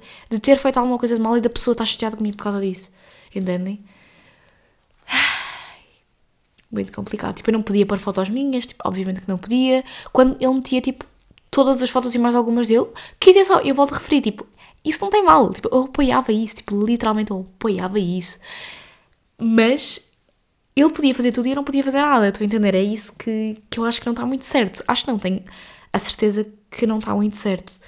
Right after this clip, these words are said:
Eh, ele falava bué mal comigo ao telefone, tipo, gritava comigo. O meu pai, houve um dia que eu estava a falar com ele e o meu pai conseguiu ouvir a voz dele,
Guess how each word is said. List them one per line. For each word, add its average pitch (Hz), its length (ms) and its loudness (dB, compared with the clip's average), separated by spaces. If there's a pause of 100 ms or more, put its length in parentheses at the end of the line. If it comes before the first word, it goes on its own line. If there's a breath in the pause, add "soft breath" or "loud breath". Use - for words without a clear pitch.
(680 loud breath)
Eh, 196 260 0
ele 214 280 6
falava 214 340 0
bué 208 140 2
mal 196 140 0
comigo 185 300 -2
ao 185 60 -2
telefone, 190 560 0
tipo, - 160 -14
gritava 190 360 -4
comigo. 185 360 -4
O 185 40 -2
meu 190 100 -4
pai, 202 300 -2 (380 loud breath)
houve 214 160 -2
um 226 120 4
dia 220 360 4
que 214 640 -4 (100)
eu 226 60 -2
estava 233 220 2
a 220 40 -4
falar 208 200 -4
com 208 280 -4
ele 214 200 -2 (1160 soft breath)
e 240 120 2
o 254 40 4
meu 269 100 8
pai 277 120 4
conseguiu 269 340 2
ouvir 262 180 4
a 247 40 6
voz 240 260 -2
dele, 220 320 0